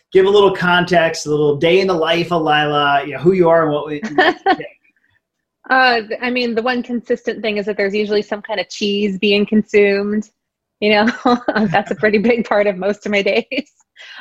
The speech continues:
Speaker 2: But, oh my goodness, there's no one typical day, uh, especially not now. It used to be when I had a corporate job,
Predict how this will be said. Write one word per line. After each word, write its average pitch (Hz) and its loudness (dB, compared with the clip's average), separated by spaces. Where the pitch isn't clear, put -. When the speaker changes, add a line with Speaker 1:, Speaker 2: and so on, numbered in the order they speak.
Speaker 2:
But, 220 2
oh 277 -4
my 233 -2
goodness, 226 -2
there's 226 -4
no 240 2
one 220 0
typical 214 -2
day, 202 0
uh, 190 -2
especially 240 -2
not 214 0
now. 196 -2
It 214 0
used 226 -2
to 233 0
be 202 2
when 208 0
I 202 2
had 196 0
a 190 -2
corporate 196 -2
job, 185 2